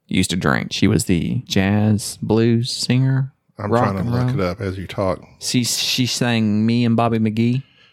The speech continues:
Speaker 2: Naturally fruit flavored whiskey liqueur.
Speaker 1: Yeah.
Speaker 2: So it's not, it is not whiskey. It's a whiskey liqueur.
Speaker 1: So it is a whiskey liqueur. What will it cure you of? Well, I don't know. Janice
Speaker 2: Good
Speaker 1: died.
Speaker 2: taste.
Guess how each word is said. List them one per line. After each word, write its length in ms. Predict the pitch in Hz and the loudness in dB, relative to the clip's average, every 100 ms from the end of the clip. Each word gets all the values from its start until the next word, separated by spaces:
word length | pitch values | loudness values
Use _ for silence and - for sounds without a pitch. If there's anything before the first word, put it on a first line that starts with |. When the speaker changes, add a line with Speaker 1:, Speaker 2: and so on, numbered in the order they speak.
| _ - | _ -6
Speaker 2:
Naturally 480 | 120 156 - 170 151 | 0 0 0 0 0
fruit 300 | - 185 151 | 0 -2 0
flavored 440 | 151 156 151 131 | 0 0 2 0
whiskey 520 | 104 165 202 - 208 185 | 2 2 0 0 2 4
liqueur. 680 | 170 151 - 269 160 82 - - | 2 0 0 2 2 0 -4 0
Speaker 1:
Yeah. 520 | 135 233 196 92 - _ | 2 4 2 0 -4 _
Speaker 2:
So 180 | 175 180 | 0 0
it's 140 | - | 0
not, 200 | 240 - | -2 2
it 140 | 165 | 2
is 140 | 170 165 | 2 2
not 200 | 220 131 | 0 2
whiskey. 640 | 214 - - 98 113 - | 0 0 -4 -6 -6 -10
It's 120 | - 107 | -6 -4
a 80 | |
whiskey 340 | 131 170 - 139 | 0 -2 0 0
liqueur. 540 | 131 131 302 311 - - | 0 0 0 0 -2 -6
Speaker 1:
So 120 | 139 | -2
it 60 | 151 | 0
is 140 | 156 | 2
a 100 | 113 | 2
whiskey 540 | 120 107 - 90 - - | 2 0 -2 -4 -4 0
liqueur. 760 | 113 107 - 143 92 - - - _ _ _ _ | 0 0 0 0 0 -2 -6 -10 _ _ _ _
What 260 | 123 143 156 | 0 2 2
will 200 | 160 160 | 2 2
it 100 | 147 | 0
cure 260 | - 185 | 0 2
you 220 | 190 196 190 | 2 2 2
of? 420 | 208 226 233 _ - | 2 0 -4 _ 0
Well, 300 | 123 170 - _ | 0 0 -8 _
I 80 | 90 | -6
don't 120 | 110 | -4
know. 140 | 160 127 | -2 -2
Janice 360 | 104 147 123 | 0 0 0
Speaker 2:
Good 100 | 120 | 0
Speaker 1:
died. 200 | 139 120 | 2 2
Speaker 2:
taste. 500 | 139 127 101 - - | 2 2 2 -2 -8